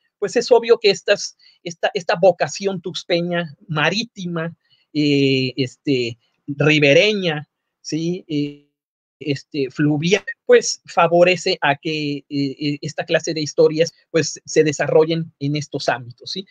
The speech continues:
En, en la siguiente diapositiva, a, em, tenemos que, es muy probable, muy probable que esta sea la primera película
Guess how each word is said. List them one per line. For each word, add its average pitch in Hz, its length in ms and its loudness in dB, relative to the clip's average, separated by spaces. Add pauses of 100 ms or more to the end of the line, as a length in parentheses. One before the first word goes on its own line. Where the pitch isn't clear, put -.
(300)
En, 165 300 2
en 165 100 -2
la 170 80 4
siguiente 180 340 0
diapositiva, 180 760 0 (580)
a, 135 120 -16 (100)
em, 135 380 -8 (3250)
tenemos 262 500 4
que, 196 220 0 (320)
es 247 300 4
muy 269 500 6
probable, 190 640 4 (360)
muy 233 240 0
probable 196 400 2
que 185 120 -4
esta 180 160 -8
sea 175 160 -2
la 165 100 -2
primera 151 400 -4
película 165 580 -4